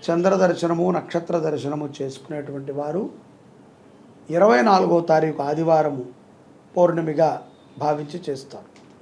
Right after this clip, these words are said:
ఎందుకంటే రాత్రికి పౌర్ణమి తిథి ఉన్నది.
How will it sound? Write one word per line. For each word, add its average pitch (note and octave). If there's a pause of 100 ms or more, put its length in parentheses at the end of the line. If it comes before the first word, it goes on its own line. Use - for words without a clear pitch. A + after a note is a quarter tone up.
(1600)
ఎందుకంటే F#3 (640)
రాత్రికి G3
పౌర్ణమి F#3
తిథి E3
ఉన్నది. A#2+